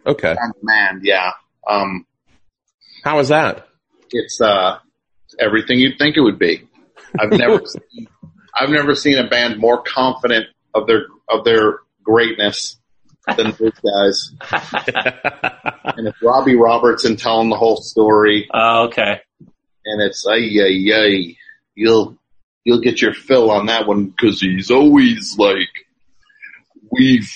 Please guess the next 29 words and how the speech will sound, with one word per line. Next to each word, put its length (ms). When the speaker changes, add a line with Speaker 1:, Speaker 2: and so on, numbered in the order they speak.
Speaker 2:
locked 640
in, 520
and 220
when 240
we 160
started 760
playing, 540
Speaker 3:
Oh, 200
yeah. 300
Speaker 2:
we 340
realized 1160
that 200
we 460
had 180
hit 320
upon 600
something." 880
No, 120
it's 160
like, 160
"Oh 160
my 200
God, 320
you 180
were 160
really 440
impressed 520
by 140
yourself." 520